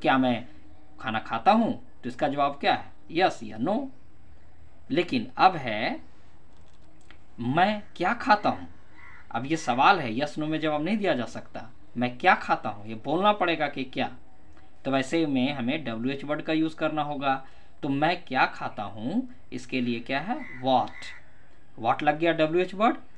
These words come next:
और बाकी do I eat, जो कि interrogative का structure है, ये डब्ल्यूएच question के लिए है। अब है क्या मैं नहीं खाना खाता हूँ, यानी ये interrogative भी है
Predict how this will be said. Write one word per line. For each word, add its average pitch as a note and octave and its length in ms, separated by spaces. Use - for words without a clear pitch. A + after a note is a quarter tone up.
और C#3 140
बाकी C3+ 400
do B2+ 160
I B2+ 100
eat, E3+ 280
जो B2 160
कि C3+ 180
interrogative A2+ 560
का G3 100
structure - 520
है, B2+ 240
ये A2 240
डब्ल्यूएच B2 360
question C#3+ 320
के C#3 160
लिए C3+ 200
है। B2+ 180
अब E3 140
है G3 120
क्या E3+ 220
मैं D#3 300
नहीं B2+ 420
खाना C3 300
खाता - 340
हूँ, D3 280
यानी B2 460
ये E3 380
interrogative C3+ 680
भी A3 120
है A#3 220